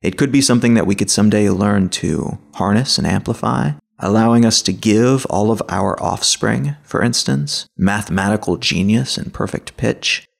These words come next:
But at the moment, it's nowhere near that, and we don't fully understand the mechanism of the encoding of how that information is utilized in the next generation,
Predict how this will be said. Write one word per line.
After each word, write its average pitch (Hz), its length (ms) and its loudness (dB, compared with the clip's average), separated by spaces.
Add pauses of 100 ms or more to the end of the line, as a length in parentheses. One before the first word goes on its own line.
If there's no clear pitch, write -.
(240)
But 110 120 0
at 123 140 -2
the 113 60 2
moment, 139 360 4
it's - 180 0
nowhere 107 340 4
near 123 220 2
that, - 320 -4
and 101 140 2
we 101 80 4
don't 143 400 0
fully 113 760 0 (100)
understand 101 560 2
the 98 40 0
mechanism 98 640 0
of - 180 -4
the 95 100 0
encoding 90 680 -2 (140)
of - 280 -6
how 123 220 -2
that - 180 -4
information - 540 0
is - 120 -2
utilized 104 640 0
in 127 140 2
the 107 80 4
next 98 220 0
generation, - 760 -2